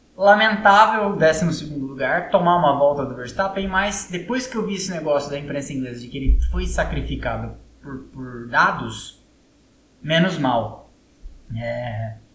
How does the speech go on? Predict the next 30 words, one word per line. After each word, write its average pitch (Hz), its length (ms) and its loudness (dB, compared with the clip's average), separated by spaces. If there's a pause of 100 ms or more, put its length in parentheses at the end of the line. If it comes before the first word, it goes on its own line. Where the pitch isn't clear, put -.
(800)
dá 156 220 4
um 156 120 0
descontinho. 131 800 0 (300)
Vamos 175 280 2
ver. 127 360 -4
Tão 247 160 0
cogitando 170 480 0
pra 143 80 -10
esse 160 100 -8
lugar 135 480 -4
Raul 151 300 -2
Huckenberg, 156 580 -4
tão 226 140 -10
cogitando 165 440 -8
pro - 120 -14
lugar 123 340 -6
Sérgio - 320 -4
Pérez, 139 400 -4
tão 262 200 -10
cogitando 165 520 -8
pro 143 140 -14
lugar 127 340 -4
o 131 100 -10
Gasly, 175 360 -6
mas 135 240 -6
a 127 140 0
Red 127 260 -6
Bull 127 160 -8
mesmo 117 240 -10
descarta. 135 680 -6